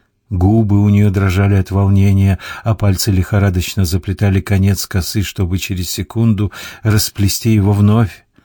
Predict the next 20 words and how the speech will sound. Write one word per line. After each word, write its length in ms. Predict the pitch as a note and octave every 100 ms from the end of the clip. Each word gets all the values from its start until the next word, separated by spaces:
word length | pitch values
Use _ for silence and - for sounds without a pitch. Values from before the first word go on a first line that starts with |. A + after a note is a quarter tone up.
| _ _ _ -
«Да». 480 | F2 G#2+ A2 A2 G#2+ _ _ _ _ _ _ _ _ _
Ты 240 | - G#2 A#2+
могла 560 | A#2 G2 E2+ F2 F#2+
бы 120 | F2+
сделать 520 | F2+ D#2 F2+ F2 E2+ F2+
меня 240 | F2 F2
счастливым. 680 | E2 - E2+ - F#2 F2 D#2+ - -
Но 60 | A2+
я 220 | C3 F#2+
же 120 | E2
знаю, 520 | E2 G2 E3 F#3+ E3 - - - _
но 160 | G2 G2+
сомневаюсь, 840 | - G2+ F2 F#2 F2 A#2 D3+ C#3+
что 320 | B2+ - - G#2+
смогу 640 | - - F#2 F2 F2+ C#3
сделать 680 | G#2 D#2 D2+ F2+ D#2+ D2+ -
счастливой 960 | - - - - - D#2+ G2 F#2 E2+
тебя. 580 | E2+ - E2 C#2 D#2 D2+ - _ _ _ _ _ _ _ _ _ _ _ _
И 100 | F#2+
потом, 560 | A2+ A2 G#2+ E2+ C2